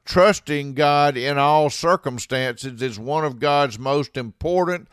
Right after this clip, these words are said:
and beautiful gifts. When we know God loves us and his purpose in all things is for our good,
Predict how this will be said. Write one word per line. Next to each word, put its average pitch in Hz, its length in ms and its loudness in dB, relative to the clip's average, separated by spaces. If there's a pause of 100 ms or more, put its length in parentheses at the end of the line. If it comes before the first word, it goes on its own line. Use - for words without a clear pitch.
(240)
and 110 300 -4
beautiful 147 560 0
gifts. 110 560 -4 (640)
When 127 240 -4
we 190 160 2
know 185 320 4
God 160 340 4
loves 151 420 4
us 160 360 0 (100)
and 110 160 -4
his 123 220 -2
purpose 165 680 0
in 120 220 -4
all 147 280 4
things 160 500 -4
is 110 160 -4
for 131 240 -2
our 147 260 4
good, 151 560 -2